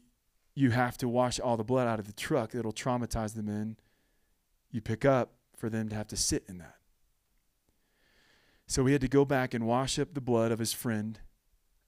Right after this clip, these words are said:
out of the truck. Jeff said that when he entered into that moment, panic, utter worry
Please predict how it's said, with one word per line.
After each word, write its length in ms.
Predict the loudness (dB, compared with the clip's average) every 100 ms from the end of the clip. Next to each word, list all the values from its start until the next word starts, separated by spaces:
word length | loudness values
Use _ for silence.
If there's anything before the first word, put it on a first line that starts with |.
| _
out 120 | -4
of 60 | -4
the 60 |
truck. 280 | -4 -6 -6 _ _ _ _ _ _ _ _ _ _ _ _ _
Jeff 220 | 2 4
said 240 | 4 2 2
that 160 | 0
when 160 | 0 -2
he 140 | -2 -2
entered 320 | 0 2 2
into 200 | 2 2
that 180 | 0 2
moment, 420 | 2 4 2 -2 -10 -20 _ -6 2
panic, 600 | 2 2 -4 -8 -12 -14 -14 _ _ _ _ _ _ _ _ _ _ _ _ _ _ _
utter 260 | 0 2 2
worry 640 | 2 0 0 -2 -6 -14